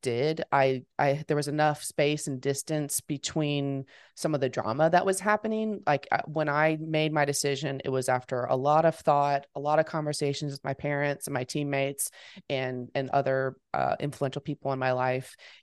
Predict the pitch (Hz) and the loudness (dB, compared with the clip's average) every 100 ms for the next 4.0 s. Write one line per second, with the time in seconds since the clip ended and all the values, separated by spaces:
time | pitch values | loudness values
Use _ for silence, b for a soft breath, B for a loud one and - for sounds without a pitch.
0 | - 151 135 135 127 - - _ _ _ | 0 2 2 0 -6 -12 -16 _ _ _
1 | - 143 185 - 190 214 165 175 175 170 | 0 4 2 4 6 8 8 8 4 0
2 | - 170 151 160 143 160 202 175 160 143 | 0 0 0 -2 -2 0 4 4 4 2
3 | - 143 131 143 151 B B - 135 117 | 4 2 2 -2 -6 B B 2 4 4